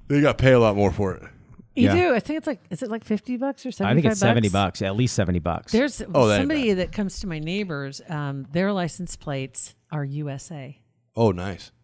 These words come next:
Speaker 2: And they requested them. They got them. So they're, they're, they aren't, they aren't, um, what do you call 'em? Vanity plates.
Speaker 1: Yeah.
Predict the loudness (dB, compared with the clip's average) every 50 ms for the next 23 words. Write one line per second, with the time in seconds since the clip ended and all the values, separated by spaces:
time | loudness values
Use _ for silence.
0 | _ _ _ _ _ -4 -2 0 0 0 0 -2 -4 -6 -4 -4 -4 -4 -4 -6
1 | -10 -10 -6 -4 -4 -4 -4 -6 -10 -12 -10 -8 -6 -6 -6 -6 -6 -8 -8 -8
2 | -10 _ -16 -16 -16 -18 -20 _ _ _ _ _ _ _ _ _ _ _ _ -8
3 | -6 -2 -2 0 -2 -2 -4 -4 -6 -6 -6 -8 -8 -4 -2 0 0 0 0 -2
4 | -6 -10 -14 -20 -20 _ _ _ _ _ -8 -6 -4 -4 -6 -6 -8 -10 -8 -8
5 | -6 -6 -8 -10 -12 -14 -18 _ _ _ -12 -10 -10 -10 -8 -8 -8 -6 -6 -6
6 | -6 -6 -6 -10 -12 -14 -14 -14 -16 -16 -18 -20 -20 _ -8 -6 -6 -6 -6